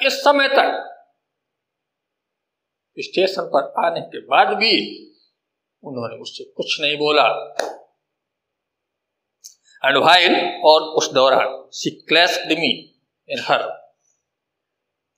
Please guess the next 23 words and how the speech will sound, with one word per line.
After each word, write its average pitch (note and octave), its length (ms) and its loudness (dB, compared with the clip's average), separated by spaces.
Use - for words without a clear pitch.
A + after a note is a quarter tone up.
arms, - 400 -4
और C#3+ 100 -6
उसी E3+ 320 -6
बीच C3 320 -8
में D3 80 -12
उन्होंने C#3 400 -6
अपनी - 460 -10
बाहों G3 420 6
में A3+ 100 2
मुझे G#3 260 2
भर G3+ 280 0
लिया। G3 220 6
और A#2+ 240 -2
लेखक C#3 300 -4
कहता C#3+ 240 2
जिस C#3+ 180 -4
समय D3 240 -2
उन्होंने D3 360 0
अपनी D3 240 -2
बाहों C#3+ 380 2
में D#3 140 -2
मुझे C#3+ 180 -2
लिया, C#3+ 300 4